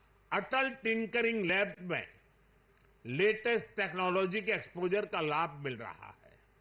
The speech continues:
वहीं दूसरी ओर चंद्रयान और गगनयान जैसे मिशन स्टूडेंट्स में साइंस के प्रति रुचि बढ़ा रहे हैं। इनोवेशन को बढ़ावा देने के लिए भारत ने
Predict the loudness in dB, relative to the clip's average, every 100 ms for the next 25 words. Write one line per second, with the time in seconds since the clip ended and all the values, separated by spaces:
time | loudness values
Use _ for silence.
0 | _ _ _ -20 -20 0 4 4 4 0
1 | 2 2 4 6 6 4 0 -12 _ _
2 | -20 _ -20 -20 _ -2 0 4 4 6
3 | 6 6 4 2 2 4 4 4 4 4
4 | 2 2 2 0 -2 -2 -2 -4 -8 -20
5 | _ _ _ _ _ -20 _ _ -18 -4
6 | 2 2 2 -2 -2 -2 -2 -4 -2 -2
7 | 0 -2 -2 -4 -2 -2 -2 -4 -2 -2
8 | -2 -2 -4 -8 -14 -20 -20 -20 _ _
9 | _ _ _ _ _ _ _ _ 2 4
10 | 6 4 4 2 2 2 2 4 4 4
11 | 4 2 0 0 -2 -4 -6 -20 _ _
12 | _ _ _ _ _ -20 -4 0 2 2
13 | 2 0